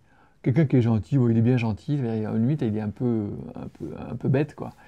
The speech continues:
Et, euh, je pense que, euh, voilà, quelqu'un qui est, quelqu'un qui, qui n'est pas gentil, mais qui est intelligent, qui, qui est piquant, qui, et cetera. Voilà, ça, c'est quelque chose qui est, euh, valable, qui est valorisé, et cetera.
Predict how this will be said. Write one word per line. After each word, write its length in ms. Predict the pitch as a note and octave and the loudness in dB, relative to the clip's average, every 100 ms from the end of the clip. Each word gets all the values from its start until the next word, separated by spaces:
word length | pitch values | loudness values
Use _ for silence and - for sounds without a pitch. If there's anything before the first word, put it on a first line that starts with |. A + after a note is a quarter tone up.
| - - - - - - - | -20 -20 -20 -20 -20 0 8
Et, 180 | E3 | 10
euh, 260 | D#3 A#2+ A2+ | 8 4 -2
je 100 | A2 | -4
pense 240 | C#3 G3+ - | -4 -4 -4
que, 360 | C#3+ C3+ C3 - _ _ | -2 0 -2 -4 _ _
euh, 340 | A#2 A2+ A2 A2+ B2 _ _ - | -8 -4 -6 -6 -12 _ _ 2
voilà, 200 | B2+ G#2+ | 2 2
quelqu'un 340 | A2 - A2 | -4 -2 -2
qui 260 | G#2 - G#2+ | -2 -6 -4
est, 280 | G#2+ A2 B2+ _ _ _ _ _ | -4 -8 -12 _ _ _ _ _
quelqu'un 340 | - A2 - A#2+ | -8 -4 0 -2
qui, 240 | - - D#3+ - | -2 -14 -16 -12
qui 100 | - | -4
n'est 120 | G#2+ | -4
pas 180 | - - | -2 0
gentil, 640 | B2+ A#2+ - D3+ D#3 D#3+ D3 | 2 2 0 4 6 6 4
mais 140 | G#2+ | 0
qui 340 | - - A2 | -2 -6 -2
est 280 | G#2+ G#2 G#2 F#2 | 0 0 -2 -4
intelligent, 880 | A#2 - B2+ B2+ B2 C#3 C3+ C3 C3 | -4 2 4 6 4 4 4 2 0
qui, 440 | - G#2+ G#2+ A2 - | -2 -4 -2 -4 -8
qui 200 | - A2+ | -4 -4
est 40 | |
piquant, 680 | - C3 B2+ D3+ C#3 C#3 C3+ | 0 -2 4 6 6 4 0
qui, 380 | - A#2 A2 | -2 0 2
et 60 | A2 | 0
cetera. 340 | G#2+ A#2 A2+ A#2 | -2 -8 -4 -4
Voilà, 180 | G2+ G2 | -6 -8
ça, 140 | C#3 | -8
c'est 140 | - | -8
quelque 140 | G#2+ A2 | -8 -6
chose 180 | B2+ A2+ | -6 -8
qui 160 | - | -6
est, 80 | G#2+ | -4
euh, 380 | G#2+ G#2+ G2 G#2+ | -4 -4 -6 -8
valable, 460 | G2 G2 G#2+ A#2+ A#2 | -8 -6 -2 -2 -2
qui 120 | - | -6
est 20 | |
valorisé, 560 | G2+ F#2+ G2+ G#2 A2 A#2+ | -6 -6 -6 -6 -4 -6
et 60 | A2+ | -8
cetera. 300 | C3 A3+ | -12 -14